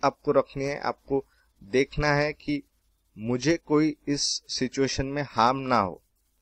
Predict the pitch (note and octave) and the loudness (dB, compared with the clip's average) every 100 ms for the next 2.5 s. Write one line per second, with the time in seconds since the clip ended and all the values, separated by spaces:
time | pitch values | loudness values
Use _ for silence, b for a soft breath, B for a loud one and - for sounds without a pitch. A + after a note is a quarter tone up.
0 | _ - A2 A#2+ C#3 D3 D#3+ - C3+ C3+ | _ -12 -6 0 0 2 0 -2 -2 -4
1 | - D#3+ D#3 - _ C3 B2+ C#3+ C#3+ - | -4 0 0 0 _ -4 -4 -6 -8 -10
2 | - D3 - - D3 | -4 -4 -4 -8 -8